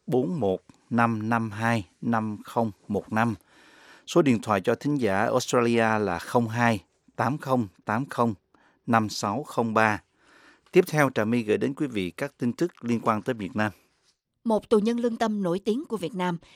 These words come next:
Speaker 2: kiên quyết tiếp tục cuộc tuyệt thực vô thời hạn để đòi hỏi sự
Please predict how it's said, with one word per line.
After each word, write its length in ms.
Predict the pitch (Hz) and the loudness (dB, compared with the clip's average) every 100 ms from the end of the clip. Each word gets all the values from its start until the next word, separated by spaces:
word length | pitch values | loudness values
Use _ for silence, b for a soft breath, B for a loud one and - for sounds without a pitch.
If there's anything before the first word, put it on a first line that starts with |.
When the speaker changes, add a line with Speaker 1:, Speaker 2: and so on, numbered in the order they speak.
| b | b
Speaker 2:
kiên 160 | 269 226 | 2 2
quyết 200 | 226 339 | 0 -2
tiếp 140 | 359 359 | -2 -2
tục 180 | 208 - | -4 -4
cuộc 220 | - 180 - | -4 -4 -4
tuyệt 160 | - | -4
thực 180 | 202 - _ | -4 -6 _
vô 240 | 226 240 226 | 0 2 2
thời 140 | 202 190 | -4 -2
hạn 300 | 185 151 - b b - | -2 -4 -8 b b 0
để 100 | 262 | 0
đòi 140 | 196 | 2
hỏi 260 | 190 170 208 | -2 -2 -2
sự 360 | 285 196 165 | -2 -2 -2